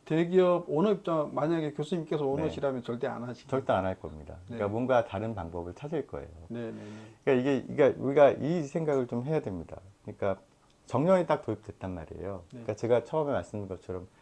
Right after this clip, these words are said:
Speaker 2: 확실한 고용보호가 됐잖아요.
Speaker 1: 네.
Speaker 2: 고용보호가 확실하면 근로자 입장에서도 백 퍼센트 최선을 다할 요인이 사실은 좀 줄죠.
Speaker 1: 네, 네.
Speaker 2: 근데 기업도 그걸 알아요.
Speaker 1: 네.
Speaker 2: 근데 그러면 기업 입장에서도 보-, 스스로를 보호해야 되잖아요.
Speaker 1: 네.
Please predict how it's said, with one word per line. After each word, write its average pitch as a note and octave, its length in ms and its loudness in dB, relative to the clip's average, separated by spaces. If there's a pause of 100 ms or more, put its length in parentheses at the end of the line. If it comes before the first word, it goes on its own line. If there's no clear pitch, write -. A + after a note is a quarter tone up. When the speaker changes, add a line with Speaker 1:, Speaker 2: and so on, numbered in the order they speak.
(120)
Speaker 2:
확실한 D#3+ 400 0
고용보호가 G#2 520 -4
됐잖아요. D#2 420 -18 (160)
Speaker 1:
네. A2+ 160 -14
Speaker 2:
고용보호가 D#3+ 480 2
확실하면 D#3 540 -2
근로자 C3+ 280 0
입장에서도 G#2 720 -4 (320)
백 - 220 -8
퍼센트 F3 680 -2
최선을 A#3+ 400 -2
다할 A2+ 360 -4
요인이 G#2+ 260 -6
사실은 D#3 380 -12
좀 E3 140 -8
줄죠. G2+ 460 -14 (260)
Speaker 1:
네, B2 160 -8
네. - 20 -10
Speaker 2:
근데 A2 380 -6
기업도 G#3 320 4
그걸 D#3+ 160 4
알아요. D3+ 420 -4 (320)
Speaker 1:
네. A2+ 180 -14 (280)
Speaker 2:
근데 F#3+ 300 2
그러면 G3+ 420 2
기업 F3 280 0
입장에서도 C#3+ 580 -2
보-, E3 240 -4
스스로를 F#3+ 460 -2
보호해야 B2+ 440 -4
되잖아요. F2 480 -12
Speaker 1:
네. A#2 160 -14